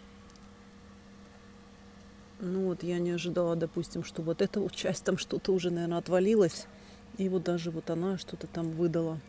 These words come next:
Поэтому понемножку, понемножку, конечно, они, ну, растут. Ну, посмотрим. Все повыдавали. Тут вот два новых ростика.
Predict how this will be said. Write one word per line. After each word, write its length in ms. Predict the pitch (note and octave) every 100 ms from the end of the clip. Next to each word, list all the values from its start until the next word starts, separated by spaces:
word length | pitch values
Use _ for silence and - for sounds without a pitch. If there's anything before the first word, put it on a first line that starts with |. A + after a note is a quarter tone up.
| - - - - - - -
Поэтому 600 | F3+ F#3+ G3 F#3+ G3 E3+ - - - - - - - - - - - - - - - - - - - -
понемножку, 500 | F3+ F#3 F#3+ F3+ -
понемножку, 540 | E3 F3 F#3 A#3+ - F3+
конечно, 500 | E3 E3+ F#3 - E3
они, 320 | E3+ F#3 F3 - - - - - - - - - -
ну, 200 | F#3 G#3
растут. 540 | G3 F#3 - E3+ - - - - - - - - - - - - - -
Ну, 320 | F3+ F#3 G3+ - - - - -
посмотрим. 680 | F3 - F3 E3+ - D3 D3+ - - - - - - - - -
Все 320 | - - -
повыдавали. 640 | F3 F3 F3 F3 E3 E3 E3
Тут 300 | - A3 -
вот 240 | G#3 - - - - - - - - - - - - - - -
два 360 | F#3 D#3+ F#3 F#3
новых 380 | F#3 F3 F3 -
ростика. 580 | F3 F3+ - - F3+